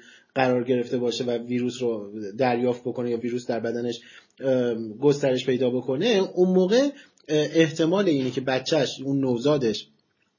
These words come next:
جنینی که داره در بدن، اه، مادر رشد می‌کنه، تبدیل به می-، یعنی، اه،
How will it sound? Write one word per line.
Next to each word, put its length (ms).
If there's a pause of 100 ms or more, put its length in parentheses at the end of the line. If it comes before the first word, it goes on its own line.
(240)
جنینی 380
که 80
داره 200
در 200
بدن، 460 (340)
اه، 140
مادر 380
رشد 300
می‌کنه، 320
تبدیل 400
به 80
می-، 160
یعنی، 460
اه، 140